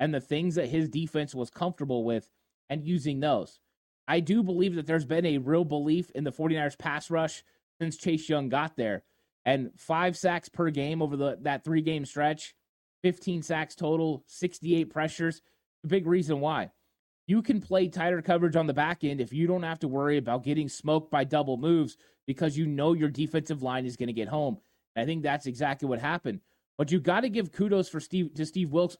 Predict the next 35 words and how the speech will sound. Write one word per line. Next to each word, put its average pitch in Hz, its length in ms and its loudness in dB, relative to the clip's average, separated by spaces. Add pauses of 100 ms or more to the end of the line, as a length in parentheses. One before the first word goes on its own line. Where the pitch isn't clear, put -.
for 175 140 2
making 175 500 0
those 165 220 4
adjustments 151 560 -2 (340)
and 139 160 -2
being 175 300 2
willing 175 300 4
to 151 100 -2
take 165 300 -4
those 156 220 2
chances 165 520 -6 (320)
to 131 60 -4
have 151 280 -2
better 151 260 2
defense. 139 520 -4 (380)
During 170 140 2
the 196 80 0
first 190 320 0
five 180 240 0
games, 175 340 -2
his 151 140 -4
whole 185 320 2
role 190 420 4 (180)
and 110 120 -4
whole 185 160 4
motto 185 340 2
was, 160 300 2 (120)
"e-, 131 220 -2
eliminate 175 580 2
explosives." 165 580 -2
Stop 165 280 -2
the 214 100 0
run, 196 220 4
eliminate 175 400 2
explosives, 170 640 0